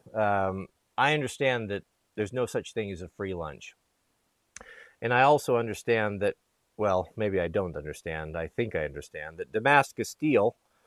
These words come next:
is, um, kind of an expensive and time-consuming process to do it properly. So I would wonder how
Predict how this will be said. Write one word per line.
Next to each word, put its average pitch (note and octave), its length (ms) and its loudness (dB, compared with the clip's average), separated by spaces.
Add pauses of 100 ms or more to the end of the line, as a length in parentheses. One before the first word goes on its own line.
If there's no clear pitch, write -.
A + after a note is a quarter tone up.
(420)
is, G#2 420 2
um, F#2 600 2 (340)
kind A#2+ 160 -2
of A2 60 -4
an G2+ 80 -6
expensive A2 640 -6
and G2 120 -6
time-consuming G#2+ 880 -6
process B2+ 460 0
to - 80 -10
do G#2+ 160 -4
it - 140 -2
properly. F#2+ 500 2 (460)
So C#3 240 6
I B2+ 140 10
would A2+ 180 4
wonder A#2 640 4 (200)
how B2+ 540 8